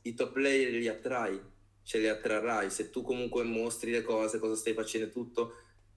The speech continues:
nel tempo attrarrai dei top player". Però sì, mm,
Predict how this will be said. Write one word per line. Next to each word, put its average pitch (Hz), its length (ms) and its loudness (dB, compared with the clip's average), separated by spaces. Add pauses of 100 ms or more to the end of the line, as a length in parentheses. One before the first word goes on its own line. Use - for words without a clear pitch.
(720)
nel 113 260 2
tempo 131 300 2
attrarrai 113 480 2
dei 110 160 2
top 104 200 -6
player". 104 680 0 (240)
Però 147 220 2
sì, 117 600 0 (160)
mm, 113 1300 -2